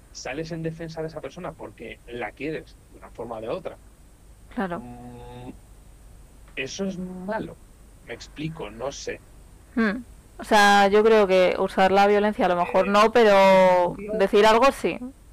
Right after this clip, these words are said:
Speaker 2: O sea, que se hubiese levantado y le hubiese pegado a lo
Speaker 1: Claro,
Speaker 2: mejor cuatro
Speaker 1: o sea,
Speaker 2: gritos.
Speaker 1: claro, es, eh, olvídate ahora de lo de la violencia, que también, claro, creo que la gente la ha llamado machista.
Speaker 2: Sí.
Speaker 1: Por, o sea, ¿por qué?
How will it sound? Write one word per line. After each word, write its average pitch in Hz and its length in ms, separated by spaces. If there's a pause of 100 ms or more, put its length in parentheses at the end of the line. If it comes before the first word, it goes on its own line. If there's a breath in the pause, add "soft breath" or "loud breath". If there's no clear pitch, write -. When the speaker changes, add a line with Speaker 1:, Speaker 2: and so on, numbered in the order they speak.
(220)
Speaker 2:
O - 20
sea, - 640
que 196 100
se 214 100
hubiese 202 220
levantado 196 560
y 185 60
le 185 80
hubiese 190 220
pegado 185 340
a 180 40
lo 180 60
Speaker 1:
Claro, 180 60
Speaker 2:
mejor 185 220
cuatro 185 300
Speaker 1:
o - 20
sea, 185 40
Speaker 2:
gritos. 180 340
Speaker 1:
claro, 165 260
es, 160 280 (180)
eh, 120 220 (320)
olvídate 165 440 (600)
ahora 190 440
de 170 100
lo 139 120
de 127 100
la 123 80
violencia, 120 440
que - 180 (200)
también, - 200 (440)
claro, 160 240 (360)
creo 139 220
que 175 80
la 143 80
gente 160 260
la 143 80
ha - 20
llamado 143 260
machista. 156 640 (220)
Speaker 2:
Sí. 202 420 (400)
Speaker 1:
Por, 120 120
o - 20
sea, 127 140
¿por 117 160
qué? - 160